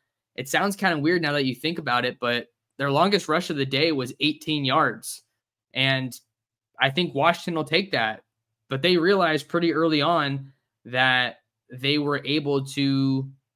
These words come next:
run the ball and get four, five yards nearly every time they handed the ball off to Dillon Johnson. And you had twenty-eight carries for, for Dillon Johnson. And then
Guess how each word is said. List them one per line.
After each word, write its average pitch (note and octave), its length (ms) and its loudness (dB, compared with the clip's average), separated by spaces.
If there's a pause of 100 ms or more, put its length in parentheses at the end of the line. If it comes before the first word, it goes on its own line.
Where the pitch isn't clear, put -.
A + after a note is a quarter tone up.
(200)
run C3+ 300 0
the C#3 60 -2
ball C#3+ 460 -2 (440)
and B2 440 -4 (320)
get D3+ 380 -2 (560)
four, C#3 760 -2
five C#3 420 0
yards C3+ 580 2 (380)
nearly C#3 500 -2
every C#3 300 -2
time C#3+ 600 0 (200)
they C#3 100 2
handed C3+ 280 2
the B2+ 100 0
ball C#3+ 240 2
off C3+ 160 4
to C#3 60 0
Dillon C3 280 2
Johnson. B2+ 640 0
And A#2+ 400 0 (1400)
you C3 160 -2
had C#3 260 0
twenty-eight F3+ 520 0
carries E3+ 480 2
for, D3 400 0
for D3 120 -4
Dillon D3 340 0
Johnson. D#3 680 0 (280)
And C3 160 -2
then C3 480 0